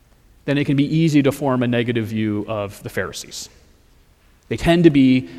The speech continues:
some of Jesus' principal rivals, and as such, Jesus is often depicted as disagreeing with them.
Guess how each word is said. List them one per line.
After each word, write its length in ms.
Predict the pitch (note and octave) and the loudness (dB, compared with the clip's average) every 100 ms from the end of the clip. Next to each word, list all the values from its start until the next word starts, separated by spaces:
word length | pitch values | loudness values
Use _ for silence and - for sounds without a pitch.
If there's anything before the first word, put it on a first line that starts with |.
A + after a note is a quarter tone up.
| - | -6
some 240 | - D3+ | 0 2
of 100 | C3+ | 4
Jesus' 540 | D3+ C#3 A#2+ C3+ A#2 | 2 2 0 -4 -6
principal 580 | - - - C#3 C#3 B2 | -10 -20 -8 -6 -4 -4
rivals, 520 | A#2 B2 B2 D3+ F3 | 2 4 2 0 -4
and 280 | - D3 C#3 | -4 -4 -2
as 180 | C3 C3 | -2 -4
such, 520 | - B2+ - - - - _ _ _ _ _ _ _ | -2 -2 -2 -6 -12 -16 _ _ _ _ _ _ _
Jesus 340 | - E3 C#3+ C#3 | -2 -2 -2 -8
is 80 | |
often 480 | B2 C3+ D3 - C#3+ | -8 -6 -8 -6 -6
depicted 420 | C3 B2+ D3 C3 | -6 -4 -6 -6
as 160 | F#2+ A2 | -8 -8
disagreeing 720 | B2+ - A#2 A#2+ A2+ G2 - - | -10 -10 -8 -6 -6 -8 -12 -10
with 240 | A#2+ - | -10 -10
them. 200 | - - | -18 -20